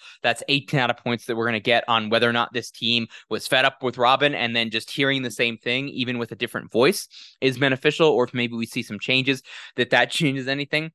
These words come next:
Their first two games after the international break, Rachel, at home to New England Revolution, at home to Seattle Sounders.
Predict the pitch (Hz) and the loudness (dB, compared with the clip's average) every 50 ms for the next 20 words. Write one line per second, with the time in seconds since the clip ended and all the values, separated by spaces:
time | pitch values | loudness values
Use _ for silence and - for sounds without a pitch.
0 | _ _ _ _ 123 123 120 - - 151 147 131 - 151 139 131 139 135 135 135 | _ _ _ _ 0 0 2 4 2 2 2 2 0 -2 -2 0 0 0 0 0
1 | 131 131 127 - - 135 127 123 123 123 120 123 127 127 127 - - 131 120 123 | 0 0 0 0 -2 -6 -6 -4 -4 -2 -2 0 0 -2 -2 -4 -8 -8 -4 -2
2 | 135 135 - - 139 135 135 - - 151 147 - - 123 123 113 117 131 127 127 | -2 -2 -2 -2 -4 -4 -4 -2 -2 -2 -2 0 0 0 0 0 -2 -6 -8 -6
3 | 127 127 123 123 120 120 120 120 117 117 113 107 110 113 113 117 - - 127 110 | -8 -8 -6 -6 -6 -6 -8 -8 -8 -8 -8 -6 -4 -4 -4 -4 -4 -6 -6 -4
4 | - - 117 113 107 113 113 113 113 107 107 - - 117 107 107 107 107 101 - | 0 0 0 0 0 -2 -4 -4 -4 -6 -8 -4 0 0 2 2 0 0 -2 -2
5 | - 110 98 101 101 98 95 98 - | -2 -2 -2 -2 -4 -6 -8 -10 -12